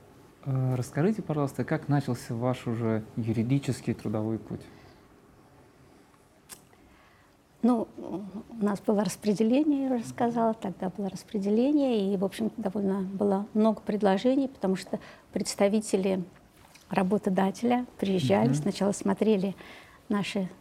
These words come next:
Speaker 2: там дела личные, или как это назвать, наверное, личные дела.
Speaker 1: Мгм.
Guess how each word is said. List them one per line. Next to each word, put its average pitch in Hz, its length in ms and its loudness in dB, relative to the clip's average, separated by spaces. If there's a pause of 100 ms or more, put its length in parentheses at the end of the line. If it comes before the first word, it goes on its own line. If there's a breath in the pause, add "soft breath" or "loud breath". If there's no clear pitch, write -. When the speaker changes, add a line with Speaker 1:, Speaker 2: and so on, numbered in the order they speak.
Speaker 2:
там 180 160 -6 (100)
дела 202 320 2
личные, 226 420 -2
или 190 120 -4
как 196 240 -6
это 202 160 -8
назвать, 196 340 -6
наверное, 208 360 0
личные 208 360 0
дела. 202 380 0 (100)
Speaker 1:
Мгм. 139 380 -2